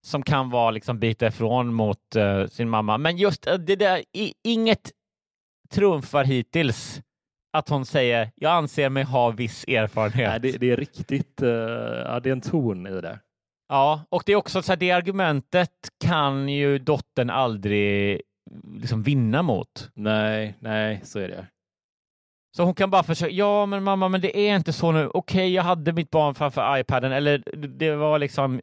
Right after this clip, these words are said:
Speaker 1: jag sa till mitt barn", vad, vad det nu är, så är det så bara, "Kan du inte låta mig uppfostra mina barn?"
Speaker 2: Mm.
Speaker 1: Och så bara, "Ja, ja, men jag anser mig ändå ha viss erf-", ja, du vet, man bara,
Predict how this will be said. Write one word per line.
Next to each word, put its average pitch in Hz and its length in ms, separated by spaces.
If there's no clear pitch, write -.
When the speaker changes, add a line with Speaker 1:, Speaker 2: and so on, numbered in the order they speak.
Speaker 1:
jag 143 260
sa - 280
till 147 280
mitt 135 160
barn", 139 180
vad, 151 160
vad 170 200
det 160 60
nu 156 60
är, 151 300
så 147 140
är 135 80
det 117 60
så - 100
bara, 117 240
"Kan 202 180
du 202 40
inte 185 160
låta 165 360
mig 131 280
uppfostra 120 380
mina 110 280
barn?" 90 400
Speaker 2:
Mm. 110 240
Speaker 1:
Och 135 80
så - 60
bara, 131 180
"Ja, 170 320
ja, 185 180
men 220 140
jag 220 160
anser 233 320
mig 240 140
ändå 214 240
ha 190 340
viss 214 460
erf-", 170 380
ja, 147 140
du 139 100
vet, - 380
man 139 140
bara, 120 260